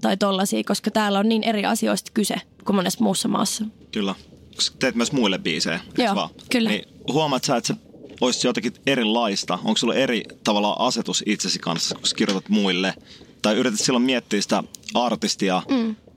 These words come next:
Speaker 2: vertaat sä itseäsi jotenkin siihen, niitä sun omia keloja artistina,
Speaker 1: Mm.
Speaker 2: että mitä toi artisti voisi niinku tehdä, vai teet sä vaan puhtaasti vaan niinku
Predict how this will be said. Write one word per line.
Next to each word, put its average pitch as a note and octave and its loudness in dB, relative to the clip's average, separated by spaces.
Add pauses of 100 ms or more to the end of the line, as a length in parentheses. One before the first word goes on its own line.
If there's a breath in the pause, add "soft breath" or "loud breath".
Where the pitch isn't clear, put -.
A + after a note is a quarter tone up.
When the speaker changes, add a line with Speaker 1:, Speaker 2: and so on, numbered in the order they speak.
(140)
Speaker 2:
vertaat - 0
sä A2 0
itseäsi G2+ -2
jotenkin F#2+ -2
siihen, F#2+ 2 (100)
niitä G2+ 0
sun G2+ 0
omia G#2 2
keloja F#2+ 2
artistina, F#2+ -2
Speaker 1:
Mm. B3+ 2
Speaker 2:
että B3 2
mitä A3+ 0
toi G2 0
artisti F#2 -4
voisi E2+ -4
niinku E2+ -2 (400)
tehdä, F#2+ 0
vai F2 2 (300)
teet G2 0
sä A2 0
vaan G2+ 2
puhtaasti G2 -2
vaan F2+ 2
niinku - -4